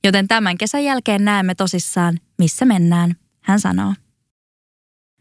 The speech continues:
Varjofestivaalille odotetaan aiempien vuosien mukaisesti viisituhatta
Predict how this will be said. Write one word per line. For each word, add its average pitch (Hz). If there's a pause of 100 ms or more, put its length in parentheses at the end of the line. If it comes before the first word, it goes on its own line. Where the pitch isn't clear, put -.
(180)
Varjofestivaalille 214
odotetaan 220
aiempien 247
vuosien 247
mukaisesti 196
viisituhatta 190